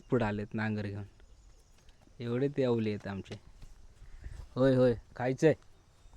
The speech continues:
काय नाही, काय नाही, काय नाही, काय नाही. हम्म, हम्म, हम्म. काय नाही पप्या. हा बघ, हा बघ, हा बघ, सागरला आवडला नाही, आम्ही दोघं इथे सागरला आवडला नाही.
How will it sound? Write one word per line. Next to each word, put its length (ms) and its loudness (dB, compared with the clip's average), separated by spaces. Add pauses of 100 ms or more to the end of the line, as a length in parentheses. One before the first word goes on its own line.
(1080)
काय 180 -12
नाही, 140 -12 (600)
काय 200 -6
नाही, 160 -6
काय 260 -8
नाही, 180 -12 (320)
काय 80 -12
नाही. 180 -16 (600)
हम्म, 160 -6
हम्म, 120 -10 (140)
हम्म. 100 -10 (1700)
काय 260 -10
नाही 540 -10 (140)
पप्या. 260 -16 (760)
हा 60 0
बघ, 220 0
हा 80 -4
बघ, 160 2
हा 80 2
बघ, 120 -6 (100)
सागरला 360 4
आवडला 340 8
नाही, 220 2 (480)
आम्ही 180 4
दोघं 180 6
इथे 240 6
सागरला 380 2
आवडला 340 4
नाही. 160 -6